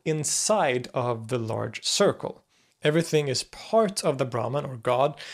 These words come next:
but is not identical with it absolutely. God remains in control of everything, and there is a s-, a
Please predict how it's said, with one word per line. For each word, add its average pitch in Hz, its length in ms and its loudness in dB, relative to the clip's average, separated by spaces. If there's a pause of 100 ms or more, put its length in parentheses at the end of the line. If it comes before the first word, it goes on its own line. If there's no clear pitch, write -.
(140)
but 151 140 6
is 160 80 2
not 147 200 2
identical 156 680 0
with 113 180 -4
it - 160 -4
absolutely. 156 840 -2 (360)
God 143 300 2
remains 151 560 2
in 131 120 -4
control 165 540 0
of 151 120 4
everything, 131 520 -2
and 135 160 -4
there 135 160 2
is 160 300 2
a 135 140 -4
s-, - 180 -6 (260)
a 147 140 -8